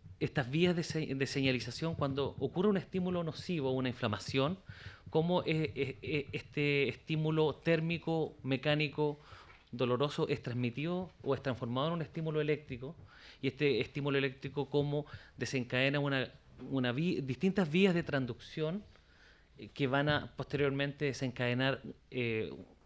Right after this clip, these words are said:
todo este, todo este viaje desde, desde la periferia hacia el sistema nervioso central.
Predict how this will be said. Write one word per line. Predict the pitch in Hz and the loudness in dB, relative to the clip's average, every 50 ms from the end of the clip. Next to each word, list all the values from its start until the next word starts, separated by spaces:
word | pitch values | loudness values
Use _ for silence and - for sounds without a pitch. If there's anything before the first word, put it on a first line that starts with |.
| - - - - - - - - | -20 -20 -20 -20 -20 -20 -4 2
todo | 156 151 | 2 2
este, | 135 - - 143 123 120 | 4 2 0 -2 -2 -2
todo | - - 151 127 | -4 -4 -4 -4
este | - - - 139 139 135 127 | -4 -4 -4 -2 0 0 0
viaje | 127 139 151 151 - - - - 143 135 | 4 6 6 6 4 2 -4 -2 0 2
desde, | 127 135 131 120 131 135 131 131 127 - - - - - - | 2 2 0 0 0 0 0 0 -2 -6 -10 -20 -20 -20 -20
desde | - - 131 139 113 120 135 127 | -10 -2 0 0 0 2 2 2
la | 123 | 2
periferia | 117 135 117 107 - - 151 143 147 147 139 - 139 | 2 2 2 0 0 0 0 2 2 2 2 2 0
hacia | - - - 139 135 135 135 127 | -2 -4 -4 -4 -4 -2 -2 -4
el | 110 139 123 | -4 -6 -8
sistema | - - - - 135 131 127 | -10 -10 -10 -6 -4 -2 -2
nervioso | 123 117 127 123 120 120 | -2 -2 -4 -6 -8 -8
central. | - - 113 - - 107 101 95 | -8 -8 -8 -8 -6 -8 -8 -8